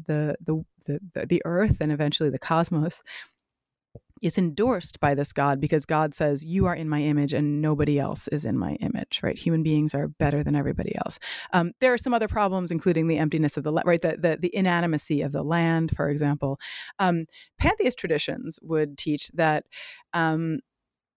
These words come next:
humans are no more God or godly than trees or rocks or rivers or, um, newts or chameleons. <laughs> That, that, um, everything that is, from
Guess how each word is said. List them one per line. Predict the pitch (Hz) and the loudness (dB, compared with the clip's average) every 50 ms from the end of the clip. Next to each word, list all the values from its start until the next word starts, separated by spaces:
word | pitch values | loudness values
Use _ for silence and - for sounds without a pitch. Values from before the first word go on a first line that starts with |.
| _ _ _ _ - | _ _ _ _ -8
humans | - - - - 294 339 370 262 202 185 170 - | -6 -2 0 2 2 2 2 0 0 0 -2 -2
are | - - 170 175 | 0 2 2 2
no | 175 170 170 170 190 202 202 | 2 2 2 2 2 2 2
more | 190 180 180 180 175 175 170 165 165 165 - - - - _ _ _ _ _ - 185 - _ _ _ _ | 2 2 2 4 4 4 2 2 2 0 -2 -4 -8 -14 _ _ _ _ _ -20 -20 -20 _ _ _ _
God | - 165 175 185 160 127 135 143 147 143 | -4 0 2 2 2 2 0 -2 -2 -2
or | 143 139 | -2 -2
godly | 135 151 147 156 175 170 - - 143 165 170 165 165 | 0 2 2 2 2 0 -2 -4 -4 -2 -2 -2 -2
than | - - 170 165 160 156 156 156 156 151 147 - - | -2 0 2 2 4 4 4 2 2 2 0 -2 -4
trees | - - - 247 330 - - - - - - - | -2 2 2 2 2 2 0 -4 -6 -4 -2 0
or | - 147 147 143 143 | 2 2 2 2 2
rocks | 135 170 196 - - - - - - - | 2 4 4 2 2 0 -4 -6 -6 -4
or | - - 151 147 143 | -2 0 0 0 0
rivers | 135 143 175 180 170 156 135 - - 143 - - | 0 0 0 2 2 0 0 -2 -4 -6 -4 -2
or, | - 151 147 139 139 139 135 - | 0 0 0 0 0 -2 -2 -2
um, | - 143 139 131 139 143 147 - - _ - - - _ - | -2 -2 -2 -2 -2 -4 -4 -6 -8 _ -14 -16 -16 _ -14
newts | 170 170 185 226 302 262 - - - - - - | -8 0 2 4 4 4 2 -2 -6 -4 -2 0
or | 143 | 0
chameleons. | 139 - - 170 180 214 240 254 214 165 - - 151 151 151 160 | -2 -2 -4 -2 2 2 2 2 2 0 -4 -6 -8 -6 -2 0
<laughs> | - - - - | 2 2 2 2
That, | - 247 208 190 202 180 - - - | 0 -2 0 0 0 -2 -2 -2 2
that, | 208 214 185 - - - - - - - - - - | 4 4 4 2 0 -6 -8 -8 -8 -10 -12 -2 2
um, | 202 190 180 180 - _ - | 4 4 4 4 0 _ 0
everything | 254 269 285 262 285 269 226 - 240 226 214 208 | 2 2 2 2 0 -2 -2 0 0 0 2 2
that | 202 185 - - | 0 0 -2 -2
is, | - 240 220 156 131 - - - 196 220 240 - - - - - _ _ - - - - - - - _ _ _ _ _ _ | 0 2 2 2 2 0 -2 -2 -2 -2 -2 -2 -4 -4 -6 -8 _ _ -20 -20 -20 -20 -20 -20 -20 _ _ _ _ _ _
from | - - - 196 175 165 160 156 156 156 151 147 - | -16 -6 -2 0 2 2 2 0 0 -2 -4 -4 -6